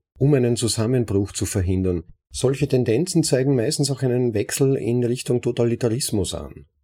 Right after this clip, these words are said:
Der Kollektivismus wird dann stärker und es entsteht immer größerer Gruppendruck, in eine bestimmte Richtung zu denken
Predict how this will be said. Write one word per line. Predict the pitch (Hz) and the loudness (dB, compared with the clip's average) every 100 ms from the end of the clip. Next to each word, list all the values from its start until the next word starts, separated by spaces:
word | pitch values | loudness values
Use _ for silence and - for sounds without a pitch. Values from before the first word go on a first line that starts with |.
| _ _ - - - | _ _ -20 -20 -8
Der | 107 | -2
Kollektivismus | - 127 131 - 127 208 - 151 139 | 2 2 2 2 2 2 0 0 2
wird | 143 | 2
dann | 123 | 0
stärker | 110 - 107 160 151 123 - - - | 0 0 0 0 0 -2 -4 -14 -4
und | 110 117 | 0 0
es | 117 135 | 0 -2
entsteht | 123 - 127 | -2 -2 -2
immer | - 151 170 | 0 0 0
größerer | 139 117 135 - 117 117 | 0 0 0 0 -2 0
Gruppendruck, | 113 170 151 117 101 95 - | -2 -2 -2 0 2 0 0
in | - 113 | -2 0
eine | 117 | 0
bestimmte | 123 - 123 147 151 127 | -2 -2 -2 0 2 2
Richtung | 139 - 135 110 | 0 -2 -4 -2
zu | 117 | -4
denken | - 98 143 143 131 | 0 0 0 0 -2